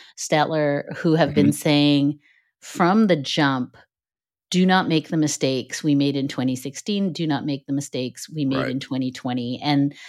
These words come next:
Speaker 1: folks should read Margaret Sullivan. I think she, you know, h-, could teach a master class.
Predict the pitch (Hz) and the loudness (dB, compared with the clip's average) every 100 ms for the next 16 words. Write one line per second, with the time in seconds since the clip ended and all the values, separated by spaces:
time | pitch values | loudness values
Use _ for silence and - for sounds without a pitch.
0 | - - - 214 214 214 170 156 156 147 | -20 -2 2 2 2 0 0 2 2 2
1 | 139 139 - 139 139 143 139 143 147 151 | 0 -2 -6 -4 -2 -2 0 -2 -2 -2
2 | 139 - - 143 143 143 143 160 131 127 | -2 -4 -4 -4 -4 -4 -4 -2 -2 -4
3 | - 156 - - - 196 165 143 139 135 | -6 -10 -4 -2 -2 0 2 4 4 2
4 | - 143 - 151 127 123 - - | 0 -6 -8 -8 -8 -8 -10 -14